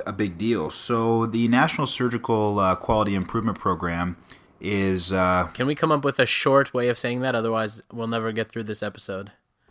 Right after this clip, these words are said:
Speaker 1: Well, I'm so glad you asked. It's, uh, frequently abbreviated as nisquip.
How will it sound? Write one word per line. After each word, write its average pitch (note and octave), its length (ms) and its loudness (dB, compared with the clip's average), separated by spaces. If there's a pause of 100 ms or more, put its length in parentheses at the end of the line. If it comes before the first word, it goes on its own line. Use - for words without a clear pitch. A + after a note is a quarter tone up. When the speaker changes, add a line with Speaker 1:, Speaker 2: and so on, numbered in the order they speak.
(100)
Speaker 1:
Well, C3 200 6
I'm C3 300 6
so - 180 4
glad D#3+ 240 6
you B2 100 4
asked. A#2+ 300 4
It's, - 240 -2
uh, G#2 380 2 (160)
frequently D3 360 2
abbreviated A2+ 460 4
as F#2+ 160 -2
nisquip. A2 520 0